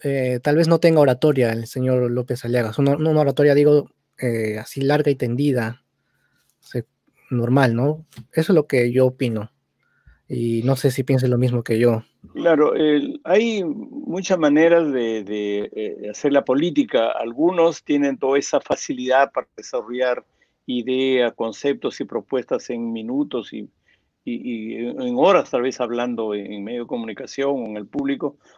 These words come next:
Speaker 2: Otros, eh, el liderazgo lo muestran con el ejemplo.
Speaker 1: Ujú.
Speaker 2: Por ejemplo, en el caso de, de, yo creo que su liderazgo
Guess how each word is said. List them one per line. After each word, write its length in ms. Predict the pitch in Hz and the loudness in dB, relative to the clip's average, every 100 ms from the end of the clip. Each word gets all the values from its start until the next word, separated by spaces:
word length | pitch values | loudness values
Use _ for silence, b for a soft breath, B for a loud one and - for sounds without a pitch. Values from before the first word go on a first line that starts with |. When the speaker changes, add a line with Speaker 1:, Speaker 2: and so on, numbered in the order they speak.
| b | b
Speaker 2:
Otros, 480 | - 147 156 156 - | 0 2 4 2 0
eh, 360 | 151 131 117 117 | -2 -2 -2 -4
el 140 | 127 | -4
liderazgo 500 | 117 117 135 139 131 | -4 0 2 4 2
lo 140 | 127 113 | -2 -4
muestran 500 | 120 123 - 120 107 | -4 -4 -4 -4 -6
con 340 | 135 113 107 | -12 -10 -8
el 120 | 107 | -8
ejemplo. 580 | 104 - 175 147 139 147 _ _ _ _ _ _ _ _ _ _ _ _ _ _ _ _ _ _ - | -4 0 0 0 -4 -6 _ _ _ _ _ _ _ _ _ _ _ _ _ _ _ _ _ _ -12
Speaker 1:
Ujú. 220 | 120 135 147 | 0 0 0
Speaker 2:
Por 100 | 120 | -2
ejemplo, 240 | 139 139 | 0 0
en 60 | 127 | 0
el 80 | |
caso 340 | 147 143 - 131 | 0 0 0 -2
de, 220 | 113 120 | -2 -4
de, 100 | 107 _ _ | -8 _ _
yo 180 | - 147 | -2 0
creo 220 | 165 147 | 2 0
que 120 | - 123 | -2 -8
su 280 | - 143 | -6 -4
liderazgo 800 | 123 113 120 120 117 165 170 147 | -4 -4 -2 0 2 4 2 -2